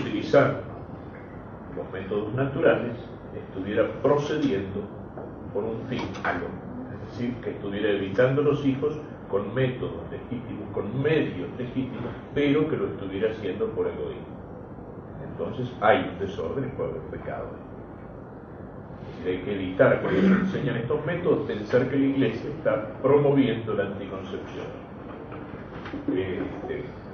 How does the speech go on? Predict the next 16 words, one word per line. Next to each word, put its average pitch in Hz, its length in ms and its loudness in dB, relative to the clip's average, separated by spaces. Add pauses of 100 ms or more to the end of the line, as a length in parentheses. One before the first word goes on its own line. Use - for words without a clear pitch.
(120)
por 127 120 4
otra 127 240 6
parte, - 260 8
es - 120 0
importante 127 640 4
el 101 100 -2
distinguir 104 460 -2
el 113 160 2
fin 127 180 2
de 123 120 6
los 131 200 6
medios, 170 440 12 (680)
porque 190 520 12
en - 60 -8
la - 100 -8 (100)
misma 143 380 -4